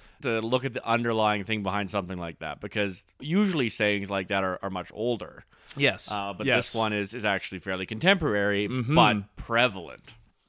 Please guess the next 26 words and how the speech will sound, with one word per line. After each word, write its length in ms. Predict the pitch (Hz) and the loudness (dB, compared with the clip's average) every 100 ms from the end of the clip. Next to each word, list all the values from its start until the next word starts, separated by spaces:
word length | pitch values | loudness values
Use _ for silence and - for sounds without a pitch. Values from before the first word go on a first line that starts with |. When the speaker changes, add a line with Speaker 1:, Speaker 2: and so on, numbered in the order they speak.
| _ | _
Speaker 2:
Yeah, 260 | 160 160 135 | -2 2 2
and 140 | 131 | 4
I 60 | 127 | 2
mean, 380 | 127 123 120 110 _ _ - | 4 2 0 -4 _ _ 2
that's 260 | 131 - 131 | 2 4 6
why 440 | 120 113 110 127 - _ _ - _ _ _ _ _ _ - | 8 8 8 4 -8 _ _ -20 _ _ _ _ _ _ -12
I, 120 | - - | -8 -4
I 120 | 143 | -2
think 160 | 156 160 | 0 0
it's 140 | - | 0
so 220 | - 127 | 0 0
beautiful 540 | 113 120 127 123 101 98 | 0 0 0 -2 -2 -2
when 320 | 98 98 101 _ _ _ _ - | -2 -4 -8 _ _ _ _ -20
a 40 | - | -12
piece 300 | - 117 104 | -6 -6 -6
of 100 | - - | -10 -6
art 280 | 101 - - _ _ _ _ _ _ _ _ - | -4 -4 -10 _ _ _ _ _ _ _ _ -10
saturates 600 | - 95 98 - 87 - | -4 -2 -2 -4 -6 -6
culture 360 | - 90 - 95 | -8 -8 -4 -2
Speaker 1:
Yes. 280 | 76 78 | -4 -4
Speaker 2:
to 100 | - | -4
make 300 | 127 127 113 | 0 2 2
you 100 | 113 | 0
understand 720 | 90 107 101 - 104 101 98 - | 0 -2 -4 -4 -2 -2 -2 -6
something 380 | 78 - 98 101 | -10 -12 -12 -10
better. 400 | 92 64 85 | -10 -10 -14